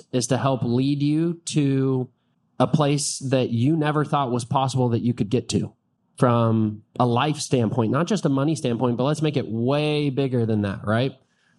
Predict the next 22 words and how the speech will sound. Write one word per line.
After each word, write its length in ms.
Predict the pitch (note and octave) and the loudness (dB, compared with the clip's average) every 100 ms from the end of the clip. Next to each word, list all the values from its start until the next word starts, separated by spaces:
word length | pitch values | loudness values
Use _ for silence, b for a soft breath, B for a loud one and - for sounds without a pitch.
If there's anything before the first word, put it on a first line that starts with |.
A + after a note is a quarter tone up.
| _ - | _ 0
From 160 | C3+ | 2
a 40 | A#2 | 4
life 340 | A2+ C3+ D#3 | 2 2 0
standpoint. 640 | - B2 A2+ G#2 A#2+ A#2 - | -2 0 0 0 0 0 -2
And 400 | B2 A#2 A2+ G#2 | 0 0 0 0
my 220 | A#2+ D#3 | 0 0
whole 300 | D3+ D#3+ E3 | 0 0 0
goal 520 | C3+ B2+ A2+ F#2+ - _ _ _ _ - | 0 0 0 -4 -8 _ _ _ _ 0
is 160 | A#2+ | 2
to 100 | B2 | 4
help 340 | A2 C#3+ C3+ B2+ | 2 2 0 0
you 460 | C3+ C3 B2+ A#2 - _ _ _ | 2 2 0 -4 -20 _ _ _
be 160 | D#3 D#3 | 2 4
more, 440 | D3 C#3+ C#3 B2+ | 4 2 0 -2
see 320 | - - D3+ C#3+ | -6 -2 0 2
more, 480 | C3+ C3 B2+ A#2 _ _ _ C#3+ | 2 0 -2 -4 _ _ _ 0
do 220 | C#3+ C3 | 2 4
more, 360 | G#2 F#2 G#2+ - _ _ - | 0 -2 -10 -16 _ _ 0
right?" 320 | A#2+ A#2 C3 - - B B B B _ _ | 2 4 2 -2 -20 B B B B _ _
Take 220 | - F3 E3+ | 2 2 4
that 280 | E3 D3 | 2 2
internally 960 | D3 D3+ D3+ D#3 C3+ C3 B2 B2 A#2+ A2+ | 2 0 0 0 0 2 0 0 -2 -8